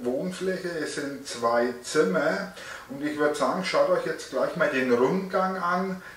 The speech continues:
Nach dem Rundgang gibt's die ganzen Fakten zur Wohnung. Also lasst uns loslegen. So, dann gehen wir mal hoch in die Wohnung.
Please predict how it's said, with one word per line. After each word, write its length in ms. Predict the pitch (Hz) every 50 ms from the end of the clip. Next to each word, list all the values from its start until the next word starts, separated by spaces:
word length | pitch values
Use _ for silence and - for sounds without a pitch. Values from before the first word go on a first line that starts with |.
| -
Nach 320 | 123 120 - 120 - - -
dem 180 | 151 147 139
Rundgang 580 | 135 135 147 151 170 - - 180 165 170 165 151
gibt's 280 | 151 151 151 - -
die 100 | - 147
ganzen 400 | 127 127 123 131 123 - 135 117
Fakten 580 | - - 156 160 - - - - - 185 185 185
zur 360 | - - 180 175 170 170 165
Wohnung. 420 | 160 160 160 160 160 165 160 170 170 - - - - - -
Also 240 | 117 120 120 - 156 151 151 151 - - 113
lasst 400 | 110 113 113 - - - - -
uns 320 | 139 131 - - - - 104
loslegen. 760 | 101 110 120 - - - 120 117 101 92 90 - 92 90 - - - - - - - - - - - - - - - - - - _ - - - - - - - - - - - - -
So, 520 | - - - - - 208 226 202 - 143
dann 240 | 120 117 120 123 113
gehen 180 | - 135 131 127
wir 140 | 127 123 123
mal 260 | 127 123 120 110 104
hoch 220 | 113 135 139 135
in 160 | 147 160 160
die 120 | 151 151 151
Wohnung. 480 | 156 156 160 165 165 165 175 190 190